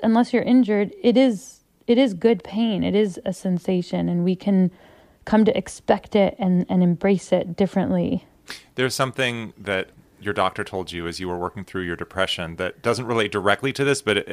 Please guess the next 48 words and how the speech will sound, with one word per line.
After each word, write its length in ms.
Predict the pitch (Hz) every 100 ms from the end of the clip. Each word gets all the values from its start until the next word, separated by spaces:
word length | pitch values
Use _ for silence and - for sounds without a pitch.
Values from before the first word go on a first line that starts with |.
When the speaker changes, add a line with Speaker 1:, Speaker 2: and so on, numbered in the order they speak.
| 85
Speaker 2:
it 280 | 104 -
comes 260 | - 113 107
to 100 | -
mind, 360 | 101 101 87 78
which 180 | 82
is 260 | 92 85 - - - _ -
that, 120 | 95
like, 260 | 98 90 -
"I 120 | 92
have 220 | 90 101
a 60 | 104
body, 300 | 98 95 95
but 120 | 92
I'm 140 | 90 95
not 180 | 92
my 140 | 85 76
body. 420 | 76 71 - -
I 80 | -
have 180 | 78 90
feelings, 420 | - 98 90 87
but 140 | - 87
I'm 80 |
not 180 | 85 85
my 120 | 214
Speaker 1:
Yeah. 120 | 220 233
Speaker 2:
feelings. 460 | - 85 - -
I 100 | 76
ha-, 280 | 82 107 -
have 140 | 90
thoughts, 280 | - 87 80
but 120 | -
I'm 100 | 85
not 180 | 90 87
my 120 | 87
thoughts," 360 | 82 85 76 -
which 260 | 92 - -
is 160 | - 85
just, 420 | - 120 - -
like, 280 | - 107 -
having 460 | 104 107 104 107 101
read 180 | 110
the 60 | 110
book, 180 | 135 143
that 180 | 95 -
stuck 220 | 98 92
in 60 |
my 160 | 95 87
head. 340 | 87 85 67